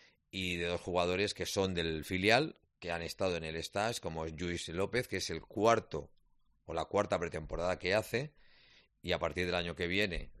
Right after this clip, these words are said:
es, ya estará, si no pasa nada, en el primer equipo, y de Edu Frías,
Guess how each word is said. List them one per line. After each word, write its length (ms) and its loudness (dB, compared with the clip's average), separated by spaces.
es, 220 -16
ya 140 -4
estará, 300 0
si 120 -4
no 100 -8
pasa 240 -4
nada, 140 -2
en 60 -4
el 60 -8
primer 260 -8
equipo, 520 -2
y 140 -8
de 160 -4
Edu 140 0
Frías, 440 2